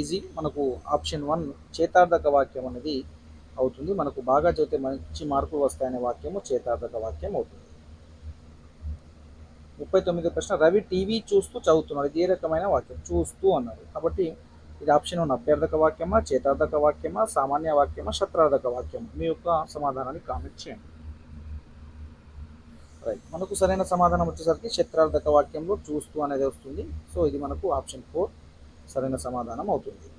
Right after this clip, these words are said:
నెక్స్ట్ నలభైవ ప్రశ్న, కింది వానిలో సరైనది గుర్తించండి. జటాయువు, ఆప్షన్ వన్ జటాయువు నేల కూలెను అనేది అకర్మక వాక్యము.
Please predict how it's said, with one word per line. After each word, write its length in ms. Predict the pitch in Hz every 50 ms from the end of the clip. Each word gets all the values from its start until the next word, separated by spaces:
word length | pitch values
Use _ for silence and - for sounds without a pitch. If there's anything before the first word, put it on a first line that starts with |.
| - - - - - - - - - - - - - - - - - - - - - - - - - - - - - - - - - - - - - - - -
నెక్స్ట్ 220 | 170 170 - - 220 202 185 185 175
నలభైవ 260 | 160 156 151 165 165
ప్రశ్న, 280 | 156 151 147 - - 214 - -
కింది 220 | 185 185 202 220
వానిలో 300 | 214 208 196 190 196 202
సరైనది 480 | 185 - 160 156 165 170 170 165 175 175 151
గుర్తించండి. 500 | 143 - - 135 123 - - 120 117 120 - - - - -
జటాయువు, 540 | 151 156 151 196 196 202 196 202 208 190 165 - - - - - - - - - - - - - - - - - - -
ఆప్షన్ 240 | 151 - - 175 165
వన్ 160 | 170 190 185 143
జటాయువు 500 | 147 143 - 175 185 185 180 190 196 170
నేల 420 | 147 147 143 143 151 170 190 196 208
కూలెను 640 | - - - 165 160 165 160 160 160 156 160 175 175 143 - - - - - - -
అనేది 280 | 143 151 151 160 185 170 151 - - 143
అకర్మక 400 | - - 170 175 180 165 - 156
వాక్యము. 480 | 147 139 135 131 - - 139 156 175